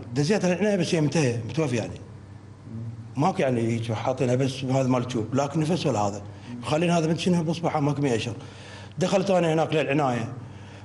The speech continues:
نفس الدكتور ربط هذا بوحيكي. قلت له دكتور ز-، ز-، اللي عندك بالعنايه تقريبا اكثر من سبعه ما ثمانيه، يعني جوهن عادي واكو هذا اللي بالشاشه خريطه.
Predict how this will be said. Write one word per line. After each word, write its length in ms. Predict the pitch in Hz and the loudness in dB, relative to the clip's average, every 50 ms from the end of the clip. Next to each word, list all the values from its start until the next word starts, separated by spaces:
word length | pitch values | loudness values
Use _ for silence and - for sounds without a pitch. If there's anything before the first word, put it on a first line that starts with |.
| - | -2
نفس 200 | 156 214 220 226 | 0 0 2 2
الدكتور 640 | 240 202 160 190 - - 160 147 127 113 107 110 120 120 127 147 143 | 2 2 2 0 2 2 2 2 4 2 0 -4 -6 -8 -8 -4 0
ربط 300 | 160 208 175 185 175 196 | 0 4 4 4 4 4
هذا 420 | 185 190 190 185 190 185 180 185 - - | 4 4 4 4 2 2 0 0 -2 2
بوحيكي. 680 | 180 190 185 139 170 190 180 - 180 180 185 190 185 190 - - - - - - - - - - - - - - - - - - - - - 151 | 4 4 4 4 4 2 2 2 2 2 2 2 0 -4 -8 -14 -16 -16 -16 -18 -18 -20 -20 -20 -20 -20 -20 -20 -20 -18 -18 -18 -18 -8 -4 -2
قلت 120 | 170 165 | 0 2
له 60 | 175 | 2
دكتور 280 | 156 156 - 208 214 175 | 2 4 4 4 4 4
ز-، 80 | 139 160 | 4 2
ز-، 180 | 151 135 135 | 2 4 4
اللي 320 | 151 143 151 151 147 175 170 | 4 4 4 4 4 2 2
عندك 220 | 160 170 180 139 | 2 2 2 2
بالعنايه 640 | 156 151 147 165 151 131 147 139 135 151 196 208 196 | 2 4 4 4 4 4 2 2 4 4 4 4 4
تقريبا 400 | - - 147 165 147 147 131 151 | 2 2 2 2 4 4 2 2
اكثر 280 | 185 - - 202 196 | 2 2 2 4 4
من 100 | 185 180 | 4 4
سبعه 260 | 143 - 190 190 180 170 | 4 2 2 4 4 4
ما 140 | 165 147 | 2 2
ثمانيه، 420 | 135 127 170 180 180 165 147 127 120 117 - - - - - - - | 2 2 2 2 4 4 2 2 0 -2 -6 -10 -12 -14 -14 -6 0
يعني 320 | 113 110 120 127 127 123 120 | 0 2 4 4 4 2 2
جوهن 440 | 120 113 110 156 180 185 190 202 | 0 0 2 4 4 6 4 4
عادي 500 | 160 156 190 185 185 165 190 190 190 185 165 143 131 117 - - - - - | 4 4 2 2 4 4 4 6 6 4 2 0 -2 -6 -8 -10 -12 -4 -2
واكو 180 | - 170 165 180 | 0 2 4 4
هذا 200 | 175 170 156 156 | 4 4 4 4
اللي 200 | 156 151 143 139 | 4 4 2 2
بالشاشه 640 | 139 139 139 151 139 - 185 185 190 165 160 156 - 139 - - - - - | 2 0 2 2 2 4 4 4 4 4 2 0 0 -2 -6 -10 -6 -2 0
خريطه. 280 | 170 170 156 127 - | 2 2 2 0 -2